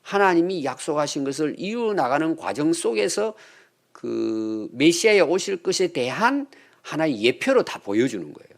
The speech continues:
그리고 실제로 그 당시 이스라엘 역사를 하나님이 주관해 나가셨고, 근데 하나님이 뭐예요?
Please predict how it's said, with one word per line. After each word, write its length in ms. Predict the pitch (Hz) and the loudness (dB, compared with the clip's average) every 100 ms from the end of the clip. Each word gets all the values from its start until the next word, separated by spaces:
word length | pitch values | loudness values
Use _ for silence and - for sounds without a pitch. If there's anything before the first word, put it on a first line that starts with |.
| _ _ _ _ _ | _ _ _ _ _
그리고 180 | - 214 | -4 0
실제로 460 | 175 302 262 285 247 | 0 0 -2 0 0
그 120 | 160 | 4
당시 480 | 160 165 160 220 233 - - - | 4 4 0 -6 -10 -16 -14 -6
이스라엘 440 | 135 - 170 127 | -4 4 4 4
역사를 380 | 117 - 117 113 | 0 0 0 0
하나님이 460 | - 147 117 110 101 | -2 -2 -2 -4 -8
주관해 400 | - 98 98 87 | -6 -4 -4 -6
나가셨고, 760 | 76 90 104 85 - - - _ _ _ _ _ - | -4 -2 -2 -6 -12 -16 -16 _ _ _ _ _ -6
근데 160 | 147 | -2
하나님이 380 | 135 170 170 143 | 0 4 4 4
뭐예요? 340 | 113 101 120 | 0 -2 -4